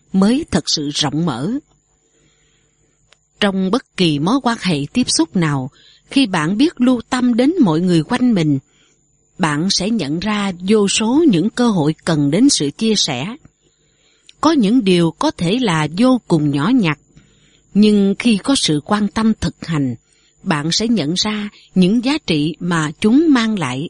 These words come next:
là không nhỏ. Hãy bắt đầu từ một bữa ăn chẳng hạn. Thay vì ngồi vào bàn ăn và nhanh chóng thỏa mãn nhu cầu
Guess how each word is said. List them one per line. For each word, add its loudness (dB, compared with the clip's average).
là -4
không -6
nhỏ. -4
Hãy 0
bắt -4
đầu 0
từ 2
một -2
bữa 2
ăn -4
chẳng -4
hạn. -6
Thay 2
vì 4
ngồi 2
vào -2
bàn -4
ăn -4
và -2
nhanh -2
chóng 0
thỏa -2
mãn 2
nhu 4
cầu -2